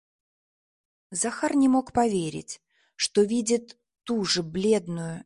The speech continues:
измождённую женщину, которая утром вошла в его кабинет. Когда они вышли из лимузина, Лавиния пристроилась по правую руку от Захара,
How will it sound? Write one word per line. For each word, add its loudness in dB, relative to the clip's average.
измождённую -2
женщину, 2
которая 4
утром 2
вошла 2
в 2
его -4
кабинет. -8
Когда 2
они 4
вышли 2
из 0
лимузина, 0
Лавиния 2
пристроилась 0
по 0
правую 2
руку -2
от -2
Захара, 0